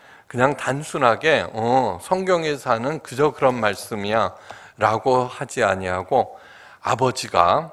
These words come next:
아버지로서 일천한 디모데에게 에베소 교회를 맡기면서, 어, 하는, 어, 충고의 말씀. 예, 정말 생생하게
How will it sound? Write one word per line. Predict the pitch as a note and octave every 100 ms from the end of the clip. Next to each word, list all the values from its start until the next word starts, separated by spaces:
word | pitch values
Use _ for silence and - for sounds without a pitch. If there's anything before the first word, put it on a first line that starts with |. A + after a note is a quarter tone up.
| - _
아버지로서 | E2+ G2+ G#2+ - F#2+ F2 F2+ B2+ B2+ G2+ - _ _ - - _ -
일천한 | C3+ E3 - - - E3 D#3 D3+ E3+ D#3+ D#3+ D#3 D#3
디모데에게 | - B2+ B2+ A#2+ A2+ G#2+ G#2 G#2+ G2+ F#2+ G#2 A#2 G2+ - A2 C3 D3 - _ _ _ _ -
에베소 | B2 B2+ F3 F3 F3 D#3
교회를 | C#3+ A#2 G2+ G#2
맡기면서, | G2 F#2+ - A#2 F#2 E2 D#2+ F2 D#2+ - - _ _ -
어, | E2+ E2
하는, | - B2 G2 F2 F2 F#2+ _ _
어, | F#2 E2+ E2+ F2+ _ -
충고의 | - G3 E3+ C3 F2+
말씀. | E2 D#2+ - - F2 E2+ _ _ _
예, | F2+ D#2+ _ _ - - - _
정말 | - A2+ A2 C3
생생하게 | C3+ F3 E3+ E3+ D3+ G#2+ F2+ F#2 F2+